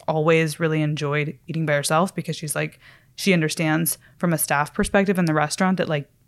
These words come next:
they never judge people for eating alone, which I thought was really sweet to write in and, like, a cool perspective to have as well. We're almost done here. One question I got is, "What do you wear?" And,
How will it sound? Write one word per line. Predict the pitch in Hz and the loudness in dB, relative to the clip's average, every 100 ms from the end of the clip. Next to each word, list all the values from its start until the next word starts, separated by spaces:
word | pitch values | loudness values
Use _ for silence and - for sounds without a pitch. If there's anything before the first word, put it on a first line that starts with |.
| _ - | _ -4
they | 151 | -2
never | 139 139 | -2 -4
judge | 147 - | -6 -6
people | - 175 | -6 -4
for | - | -4
eating | - - | -6 -6
alone, | - - 196 - | -6 -4 -6 -6
which | 185 214 | -2 0
I | |
thought | 311 226 | 2 4
was | 185 | 2
really | 165 160 | 0 -2
sweet | - - - - | -4 -6 -6 -4
to | - - - - - - | -4 -4 -4 -16 -20 -4
write | 175 165 | 0 2
in | 151 147 | 2 0
and, | 165 | 0
like, | 160 | 0
a | 175 | -4
cool | - 170 156 | -4 -4 -2
perspective | 175 - 151 160 | -4 -6 -6 -4
to | 160 | -4
have | 151 151 | -4 -4
as | 147 | -4
well. | 151 147 202 262 _ _ _ _ _ - | -2 2 4 2 _ _ _ _ _ -6
We're | 185 - | -4 0
almost | 175 175 175 | 2 2 2
done | 160 156 | -2 -2
here. | 151 151 151 180 _ _ _ _ _ _ _ _ - - - - | -4 -4 -2 -4 _ _ _ _ _ _ _ _ -20 -20 -18 0
One | 226 | 2
question | 226 254 - 240 | 4 4 4 4
I | |
got | 214 202 196 196 - | 6 6 6 4 2
is, | 190 185 - - - - | 0 0 -4 -20 -20 -10
"What | 175 202 214 | 0 0 2
do | 247 | 2
you | 262 220 | 4 4
wear?" | 165 165 151 - - - - - _ _ _ _ _ 214 | 2 0 0 -2 -6 -8 -20 -20 _ _ _ _ _ 2
And, | 214 208 208 202 190 - | 4 6 6 6 4 -2